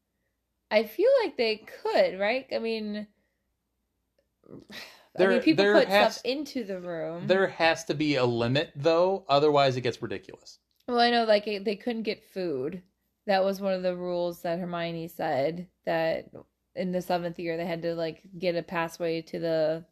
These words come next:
Speaker 1: kitchens in order to get the food provided for them.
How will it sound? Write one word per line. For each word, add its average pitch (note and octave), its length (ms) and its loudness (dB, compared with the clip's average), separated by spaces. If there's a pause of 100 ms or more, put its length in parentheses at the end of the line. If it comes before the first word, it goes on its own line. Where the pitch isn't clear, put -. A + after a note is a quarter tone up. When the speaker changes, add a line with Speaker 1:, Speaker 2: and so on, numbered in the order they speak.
(120)
Speaker 1:
kitchens E3+ 520 -8
in E3+ 80 -8
order E3 260 -4
to - 120 -20
get D#3 200 -6
the D3+ 60 -18
food D#3+ 440 -6 (100)
provided D#3+ 440 -4
for - 120 -8
them. D3 340 -6